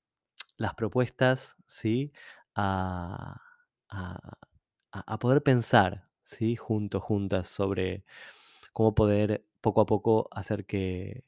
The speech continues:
que, mm, que esta profesión, que la arteterapia pueda estar cada vez más en, en los espacios de, de salud pública.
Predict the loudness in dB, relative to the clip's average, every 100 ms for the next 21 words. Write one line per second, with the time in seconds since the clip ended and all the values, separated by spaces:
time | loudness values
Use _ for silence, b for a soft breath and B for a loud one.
0 | _ _ _ -8 -4 -4 -6 -8 -12 -14
1 | -14 -18 -20 -20 -10 -4 -2 0 -2 -4
2 | -4 2 4 4 2 -2 -4 -4 -6 -4
3 | -4 -2 -2 -2 -6 -4 -2 -2 -4 B
4 | B B B B B -2 0 0 -2 -2
5 | -2 -2 -4 -6 -6 -2 -2 -2 -4 -4
6 | -2 -2 -2 -2 -6 -6 -4 -2 0 -2
7 | 0 0 2 0 -6 -8